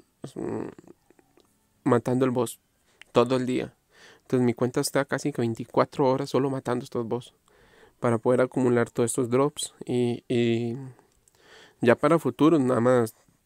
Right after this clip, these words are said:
los abro todos y, y gano unos cuatrocientos, quinientos niveles,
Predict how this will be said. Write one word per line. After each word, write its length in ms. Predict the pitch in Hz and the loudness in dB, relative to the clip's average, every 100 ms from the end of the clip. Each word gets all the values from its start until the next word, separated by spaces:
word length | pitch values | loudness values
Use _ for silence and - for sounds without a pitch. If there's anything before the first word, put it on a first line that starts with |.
| - | -4
los 200 | 123 113 | 0 2
abro 220 | 123 147 | 2 2
todos 420 | 151 170 190 170 | 2 2 2 0
y, 200 | 131 104 - | -4 -4 -6
y 100 | 123 | -6
gano 280 | 120 127 143 | -2 0 2
unos 300 | 147 139 - | 2 -2 -4
cuatrocientos, 680 | 123 - 110 127 147 - | -10 -8 -6 -4 -4 -8
quinientos 400 | - 123 123 139 | -6 -2 -2 0
niveles, 460 | 165 156 156 196 | 2 4 2 0